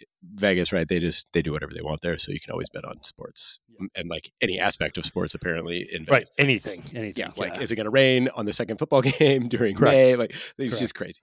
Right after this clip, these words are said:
Speaker 1: So.
Speaker 2: Yeah. Um, so growing up, my friend group may or may not have dabbled with a fair amount of sports wagering.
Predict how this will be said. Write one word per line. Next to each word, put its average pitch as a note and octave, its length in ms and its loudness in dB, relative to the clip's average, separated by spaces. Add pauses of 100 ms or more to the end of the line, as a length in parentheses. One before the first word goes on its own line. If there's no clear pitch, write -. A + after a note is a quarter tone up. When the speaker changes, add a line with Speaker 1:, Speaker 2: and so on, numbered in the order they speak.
Speaker 1:
So. - 120 -20 (360)
Speaker 2:
Yeah. - 140 -10 (720)
Um, G#2 420 -2 (220)
so C3+ 120 0
growing D3 280 8
up, C#3 180 2
my A#2+ 240 6
friend C3+ 500 0
group A2+ 220 4
may A2+ 320 -2
or A#2 100 4
may A2 280 -2
not G#2+ 240 -4
have G2 200 -6
dabbled F#2 460 -4
with F2+ 260 -4 (560)
a - 40 -8
fair - 340 2
amount G#2 240 -2
of F#2+ 140 -10
sports - 440 -2
wagering. F#2+ 520 -4